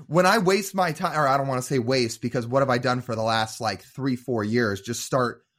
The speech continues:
hoping and hoping the fact that when Shohei becomes a free agent, oh, he'll consider Seattle this time, that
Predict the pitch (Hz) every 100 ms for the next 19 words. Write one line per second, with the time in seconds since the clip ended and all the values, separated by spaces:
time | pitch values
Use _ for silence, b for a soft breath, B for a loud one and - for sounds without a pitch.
0 | _ - 165 160 147 131 117 113 147 131
1 | 127 120 117 135 127 127 123 120 135 131
2 | 120 117 127 117 - 127 120 120 117 135
3 | 127 127 120 110 135 117 - 117 117 110
4 | 110 - 117 113 107 101